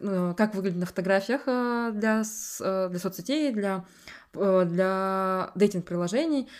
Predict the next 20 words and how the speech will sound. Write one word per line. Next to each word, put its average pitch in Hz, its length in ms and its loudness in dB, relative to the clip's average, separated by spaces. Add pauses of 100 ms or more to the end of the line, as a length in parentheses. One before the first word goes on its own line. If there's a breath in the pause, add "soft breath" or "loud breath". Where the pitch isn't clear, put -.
(140 loud breath)
Вот, 175 160 -4
и - 20 -10
как 277 160 0
ходить 226 200 0
вообще - 180 -10
на 190 80 -4
свидание, 180 340 -4
что - 160 -10
вот 156 140 -10
свидание, 285 400 -2
то 214 140 -4
есть, 196 200 -4
тоже 226 180 2
есть 190 120 -2
определенный 170 400 0
там 143 140 -10
дресс-код 269 440 -4
и - 20 -10
все 196 140 -10
такое. 180 300 -4